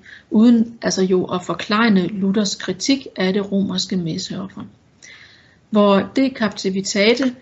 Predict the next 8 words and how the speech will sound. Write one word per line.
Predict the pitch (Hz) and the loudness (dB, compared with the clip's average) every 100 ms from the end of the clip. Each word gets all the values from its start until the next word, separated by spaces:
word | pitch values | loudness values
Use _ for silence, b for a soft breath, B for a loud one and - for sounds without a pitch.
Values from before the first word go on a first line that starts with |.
| B B | B B
kun | - 247 262 269 - | -2 2 2 0 -6
vil | 220 220 | -2 -2
beholde | 202 180 233 233 202 - | -2 -4 -2 0 0 -2
offerterminologien | - 208 254 226 - 226 190 190 190 196 196 180 180 | -2 -2 -2 -6 -6 -2 0 2 0 0 -2 -2 -4
til | - 190 185 | -4 -4 -2
takkebønner | - 202 240 262 233 202 190 180 - | -2 0 0 -2 -2 2 2 0 -8
og | 185 | -8
kollekt, | 202 202 254 - | -2 0 0 -2